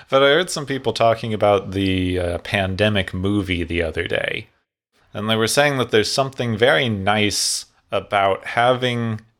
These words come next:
a story that is about competent professionals doing their job well in stressful situations.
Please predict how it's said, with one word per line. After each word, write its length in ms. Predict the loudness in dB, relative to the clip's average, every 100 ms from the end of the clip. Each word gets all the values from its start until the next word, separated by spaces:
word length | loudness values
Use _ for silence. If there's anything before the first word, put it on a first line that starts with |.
| -2
a 140 | -2
story 640 | -2 -2 4 6 6 4
that 180 | 2 0
is 140 | -2 0
about 360 | 2 2 0
competent 540 | 0 0 2 -2 -4 -4
professionals 760 | -4 2 2 0 -2 -2 -2
doing 360 | 0 2 2 2
their 160 | 0
job 420 | 2 2 4 2 0
well 560 | 0 2 2 0 -4 _ _
in 140 | -10 -8
stressful 520 | -2 0 0 -2 -2
situations. 1160 | 0 -2 -2 -2 0 0 -4 -8 -8 -8 -8